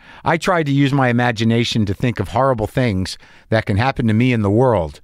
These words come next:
I don't think about, "Hey, what am I gonna be doing, uh,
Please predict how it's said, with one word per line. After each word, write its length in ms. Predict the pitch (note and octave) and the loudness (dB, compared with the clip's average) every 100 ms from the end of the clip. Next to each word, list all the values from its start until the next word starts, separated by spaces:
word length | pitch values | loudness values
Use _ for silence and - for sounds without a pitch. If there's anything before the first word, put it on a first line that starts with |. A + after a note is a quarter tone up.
| - - - | -20 -14 -4
I 120 | C3+ | -2
don't 140 | D3 | -2
think 200 | - B2 | -2 -2
about, 340 | A#2 G#2+ G#2 G#2 - - | -2 0 0 -4 -8 0
"Hey, 160 | G3+ | 2
what 180 | C#3 F3+ | 2 2
am 80 | F3+ | 2
I 80 | D#3 | 0
gonna 220 | D3+ C3+ | 0 0
be 200 | A#2+ C3+ | 0 0
doing, 460 | C3+ D#3 C#3 A#2+ - _ _ _ B2 | 2 2 0 -2 -6 _ _ _ -2
uh, 200 | B2 | 0